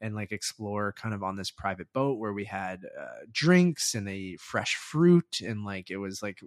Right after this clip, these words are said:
one of the coolest things I've ever done. Like, it, it was one of those magical, like, the wedding was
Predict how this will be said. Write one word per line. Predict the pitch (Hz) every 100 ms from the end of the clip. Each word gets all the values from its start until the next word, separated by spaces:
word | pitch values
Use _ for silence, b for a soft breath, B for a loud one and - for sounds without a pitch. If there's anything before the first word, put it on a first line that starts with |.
| 117
one | 131 175
of | 185
the | 160 120 -
coolest | - - 180 185 175 160 - -
things | 135 135 117
I've | 101
ever | 113 117
done. | 113 104 101
Like, | 127 117
it, | 123 123
it | - b b -
was | 143
one | 160 202
of |
those | 214 196 139
magical, | 120 113 123 139 147 139
like, | 127
the | 151
wedding | 143 170 185 170
was | 135 107